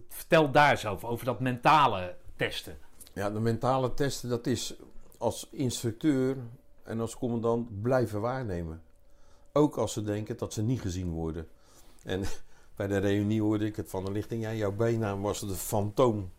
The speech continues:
Speaker 2: En de Fantoom. Ja, jij was er altijd, of veel,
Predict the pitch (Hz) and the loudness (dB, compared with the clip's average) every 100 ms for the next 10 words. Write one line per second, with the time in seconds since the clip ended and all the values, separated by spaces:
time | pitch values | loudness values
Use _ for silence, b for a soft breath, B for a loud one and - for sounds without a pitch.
0 | - 90 73 - 82 98 117 110 117 - | -14 -12 -10 -8 -8 -4 -2 -2 -6 -14
1 | - - b b b b b b 139 90 | -20 -20 b b b b b b -2 -2
2 | 71 - - - - - - - 113 117 | -4 -16 -20 -20 -20 -20 -20 -8 -4 -2
3 | 120 117 127 139 131 98 131 - - - | -2 -2 -2 0 0 0 -2 -4 -8 -8
4 | - - - - 123 120 | -12 -14 -12 0 2 2